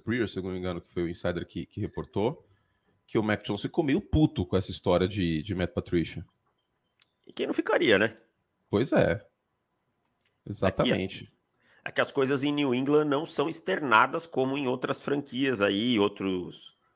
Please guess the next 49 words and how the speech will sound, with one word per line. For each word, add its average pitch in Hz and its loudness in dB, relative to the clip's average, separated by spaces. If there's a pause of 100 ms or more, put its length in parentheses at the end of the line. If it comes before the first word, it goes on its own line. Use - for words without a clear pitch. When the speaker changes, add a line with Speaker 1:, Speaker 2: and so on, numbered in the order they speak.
(220)
Speaker 2:
quarterbacks 98 2
e 98 -10
tal. 73 -8
Isso - -6
é, 92 2
isso - -4
é - 0
uma 104 4
verdade. 95 2
São, 90 -4 (140)
as - -2
coisas 101 0
sa-, - 2
demoram 113 10
a 95 4
sair 92 4
lá 92 8
de 90 -2
dentro. 85 -2 (400)
Mas 117 2
eu 120 2
também 127 2
ficaria. 123 0 (320)
Mas 151 2
já 220 4
que - -6
você 214 2
tocou 151 0
no 143 2
New 127 2
England 110 2
Patriots, 143 -2
eu 135 6
vou 127 4
aproveitar 120 6
rapidinho 139 6
pra - -14
fazer 127 2
um 127 -2
gancho. 92 -2 (340)
Já 113 4
que - -2
os - -20
Patriots 113 -4
ganharam 107 6
dos 101 -4
Jets. 82 -2 (920)
O 120 -4
Zach 143 6